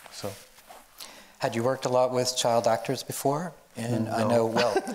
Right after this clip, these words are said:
Speaker 1: <laughs>
Speaker 2: well, he did get Oscar shortlisted for an incredible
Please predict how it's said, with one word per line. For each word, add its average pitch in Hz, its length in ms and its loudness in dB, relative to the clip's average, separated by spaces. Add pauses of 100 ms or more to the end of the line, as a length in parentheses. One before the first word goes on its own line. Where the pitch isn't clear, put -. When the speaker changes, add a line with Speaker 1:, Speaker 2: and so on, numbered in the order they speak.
(180)
Speaker 1:
<laughs> - 320 0
Speaker 2:
well, 120 120 2
he 117 160 -2
did 151 460 -4
get 120 140 2 (100)
Oscar 117 360 0
shortlisted 104 580 -2
for 98 140 -2
an 98 80 -2
incredible 101 880 0